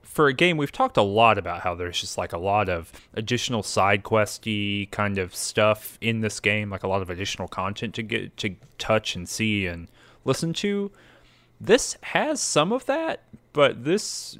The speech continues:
uh, you know, chapter or whatever you wanna call it, this region, all of it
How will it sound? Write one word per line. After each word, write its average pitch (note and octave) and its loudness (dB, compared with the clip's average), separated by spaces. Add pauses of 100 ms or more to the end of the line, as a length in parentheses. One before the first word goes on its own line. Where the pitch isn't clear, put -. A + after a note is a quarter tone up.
(140)
uh, G#2 -8
you A2 -4
know, F2+ -2
chapter A#2 2
or G#2 2
whatever G2+ -2
you G2 -2
wanna F#2 -6
call A#2+ 4
it, - -4
this - -6
region, G2 -2 (260)
all E3 4
of F#3+ -4
it - -8